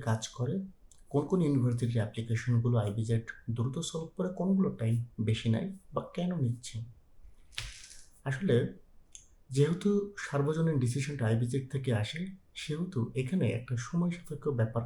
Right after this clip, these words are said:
কাজ করে। ধরুন কোন সেশনে আমরা অ্যাপ্লাই করছি, ওই সেশনে স্টুডেন্ট অ্যাপ্লিকেশনের চাপটা কেমন, বা আমরা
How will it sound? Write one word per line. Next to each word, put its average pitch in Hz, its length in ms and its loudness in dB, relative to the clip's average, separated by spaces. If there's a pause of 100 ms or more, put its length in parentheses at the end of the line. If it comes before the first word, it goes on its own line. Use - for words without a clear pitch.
কাজ 117 180 -4
করে। 131 240 -12 (800)
ধরুন 123 240 6 (420)
কোন 160 180 4 (120)
সেশনে 139 400 0
আমরা 117 180 6
অ্যাপ্লাই 110 280 2 (120)
করছি, 117 320 -2 (640)
ওই 160 140 4
সেশনে 127 520 0 (720)
স্টুডেন্ট 123 380 2 (220)
অ্যাপ্লিকেশনের 117 760 0
চাপটা 139 320 -4
কেমন, 185 300 2 (240)
বা 107 180 2 (200)
আমরা 123 160 0